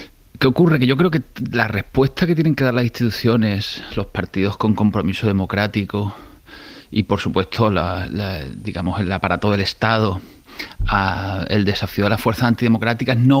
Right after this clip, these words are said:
únicamente tiene que estar planificada en función de si alimentan o no el fenómeno, ¿de acuerdo? Es decir, no habría que haber condenado a Trump,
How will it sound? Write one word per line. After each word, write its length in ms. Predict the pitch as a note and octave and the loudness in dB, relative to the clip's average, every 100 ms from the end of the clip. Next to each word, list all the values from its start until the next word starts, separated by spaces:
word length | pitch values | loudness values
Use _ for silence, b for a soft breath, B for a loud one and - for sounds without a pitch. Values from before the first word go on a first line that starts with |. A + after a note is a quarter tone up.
| C#3+ | 4
únicamente 760 | D3 D3+ C#3+ C3+ C3+ C3 C3 | 2 4 2 2 0 2 0
tiene 180 | A#2 B2 | -2 -2
que 60 | A#2 | -4
estar 220 | - A#2+ | -6 -8
planificada 680 | - C3 A2+ B2+ A2 A#2 | -4 -2 -2 -2 -2 0
en 100 | B2+ | 2
función 460 | A#2+ A#2+ A2 - A#2+ | 2 0 -2 2 2
de 80 | A#2+ | 2
si 200 | - B2 | 0 0
alimentan 720 | A#2 G#2+ A2 A#2 - B2 A#2+ - - | 2 2 4 2 2 0 -2 -4 -6
o 160 | A2+ | -2
no 300 | G2+ A2 G#2+ | 0 0 0
el 100 | E2 | -4
fenómeno, 640 | G2 G#2 F#2 F#2 D2+ D#2 - _ _ _ - | -6 -6 -4 -4 -4 -6 -10 _ _ _ -10
¿de 100 | G2 | -8
acuerdo? 380 | G#2+ G#2+ D#3+ - B B B B | -4 -2 -2 -6 B B B B
Es 140 | B A2+ | B 0
decir, 200 | A#2+ A2 | 2 4
no 240 | A2+ A#2+ | 6 4
habría 240 | C3 C#3 D3 | 2 0 0
que 80 | |
haber 380 | C#3 C3 C#3 B2+ - B B B | 0 0 0 -2 -4 B B B
condenado 380 | B2+ A#2 A#2 B2 | 2 4 4 2
a 100 | A#2 | 0
Trump, 420 | A#2+ B2 B2+ | 0 2 2